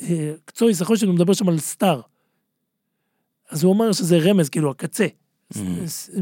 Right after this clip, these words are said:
Speaker 1: סטאר זה ב-, בארמית, אה, הקצה, סיטרה,
Speaker 2: Mhm.
Speaker 1: צד. אז, אה, יש, אה, כאלה. אותו בראבר ממש
Speaker 2: זה
Speaker 1: מתאר.
Speaker 2: ה-,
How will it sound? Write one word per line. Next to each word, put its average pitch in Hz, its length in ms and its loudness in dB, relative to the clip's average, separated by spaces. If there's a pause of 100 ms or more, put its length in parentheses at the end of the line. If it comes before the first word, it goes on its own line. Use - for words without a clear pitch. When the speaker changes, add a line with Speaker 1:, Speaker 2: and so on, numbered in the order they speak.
(100)
Speaker 1:
סטאר 220 380 0
זה 175 380 2
ב-, 165 180 0
בארמית, 160 580 0 (640)
אה, 156 260 -6
הקצה, 156 420 -6
סיטרה, 135 480 -2 (640)
Speaker 2:
Mhm. 104 40 -6 (420)
Speaker 1:
צד. 190 220 2 (960)
אז, 151 260 -4
אה, 147 460 2 (1080)
יש, 160 400 0
אה, 165 180 0
כאלה. 143 380 0 (360)
אותו 214 180 0
בראבר 196 280 2
ממש 170 300 2
Speaker 2:
זה 113 60 -6
Speaker 1:
מתאר. 120 320 -2
Speaker 2:
ה-, - 40 -12